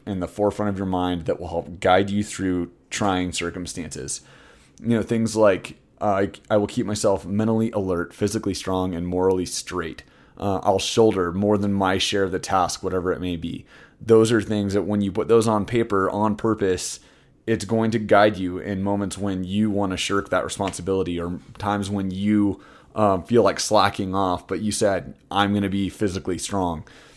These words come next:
There's just, it's, it's a guiding set of principles. Now, the other one I really like, too, is the seal ethos. It's a little bit longer, but bear with me 'cause I do think this is an, an excellent ethos, and I really like a lot of what it says as well.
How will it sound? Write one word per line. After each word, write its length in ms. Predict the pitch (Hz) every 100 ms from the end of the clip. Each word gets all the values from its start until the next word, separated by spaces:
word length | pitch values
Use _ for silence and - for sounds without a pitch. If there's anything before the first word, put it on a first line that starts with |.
| -
There's 300 | - 113 107
just, 240 | 110 113 -
it's, 300 | 110 107 - -
it's 100 | 98
a 80 |
guiding 380 | 87 101 104 101
set 220 | 98 90
of 80 | 87
principles. 520 | 92 87 80 82 - - - - - _
Now, 200 | - 117
the 140 | 107 117
other 160 | 123
one 160 | 117 107
I 40 |
really 280 | 101 107 107
like, 300 | 101 98 95
too, 220 | - 104
is 160 | 95 90
the 80 | 92
seal 340 | - 113 107 107
ethos. 420 | 98 98 90 -
It's 160 | 87 - -
a 40 |
little 240 | 104 117 117
bit 160 | 120
longer, 480 | 107 113 113 92 90
but 440 | 92 95 101 90 101
bear 200 | 107 104
with 160 | 101
me 120 | 107
'cause 140 | 101 92
I 140 | 92
do 160 | 95 95
think 200 | 101 92
this 160 | 92
is 120 | 87 87
an, 100 | -
an 160 | 101 98
excellent 380 | 104 101 104 98
ethos, 380 | 95 - 92 87
and 80 | 90
I 40 |
really 320 | 87 92 90
like 240 | 87 82 80
a 60 |
lot 240 | 85 85 82
of 120 | 87
what 160 | 87
it 140 | 80 -
says 220 | 85 85
as 140 | 80
well. 360 | 82 82 78 -